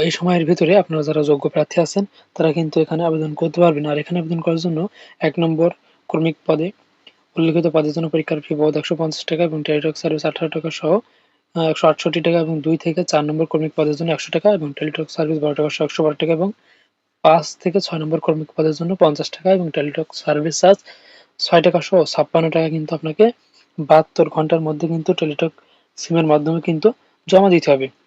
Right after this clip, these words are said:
এবং এখানে আবেদন করার জন্য সমস্ত প্রসেস দেওয়া আছে,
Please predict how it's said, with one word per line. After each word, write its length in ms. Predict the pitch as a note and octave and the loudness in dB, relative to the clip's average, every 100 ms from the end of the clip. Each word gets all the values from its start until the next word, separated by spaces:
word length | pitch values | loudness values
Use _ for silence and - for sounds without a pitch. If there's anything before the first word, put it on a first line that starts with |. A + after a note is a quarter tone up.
| _ _ _ _ _ _ - _ _ _ _ - | _ _ _ _ _ _ -20 _ _ _ _ 0
এবং 180 | E3+ F#3 | 0 0
এখানে 240 | F3+ F3+ E3+ | -2 -2 -2
আবেদন 240 | D#3 E3 | -2 -2
করার 220 | D#3 D#3+ | 2 2
জন্য 160 | D#3+ F3 | 2 -4
সমস্ত 340 | - E3+ D#3 F3 | -4 -4 -4 -4
প্রসেস 340 | D#3 D3 D#3+ D3 | -2 -2 -2 -2
দেওয়া 180 | D3 D3+ | 0 0
আছে, 180 | - | 0